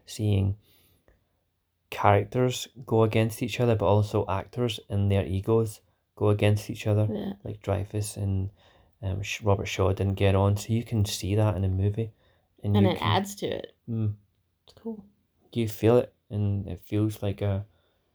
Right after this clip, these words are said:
Speaker 1: a conflict. It's a conflict in every way. There's, there, there's conflict with, with, with Brody and the mayor and,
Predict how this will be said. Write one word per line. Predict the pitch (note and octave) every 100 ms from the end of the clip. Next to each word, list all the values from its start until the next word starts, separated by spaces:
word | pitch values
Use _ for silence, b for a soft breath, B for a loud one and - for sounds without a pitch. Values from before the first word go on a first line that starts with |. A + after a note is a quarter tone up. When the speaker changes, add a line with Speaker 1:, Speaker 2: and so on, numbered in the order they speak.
| _ _ -
Speaker 1:
a |
conflict. | - - G#2+ G#2 A#2+ A#2 -
It's | A2 -
a |
conflict | G#2 A2 A2+ G#2+ A#2+ -
in |
every | G2+ G2
way. | F#2+ G#2+ G#2+
There's, | G#2+ G2+ - -
there, | G2+ G2+ G2+
there's | G2+ G2 G2+ - b b b b b -
conflict | A#2 A#2+ A#2+ - -
with, | - G#2+ - _
with, | G#2 G2+ _
with | G2+ G2+
Brody | G2+ G#2 A#2+ A2+
and | G#2+
the | G#2
mayor | G#2 A2 A#2 A#2
and, | A2+ G2+ G2+ G2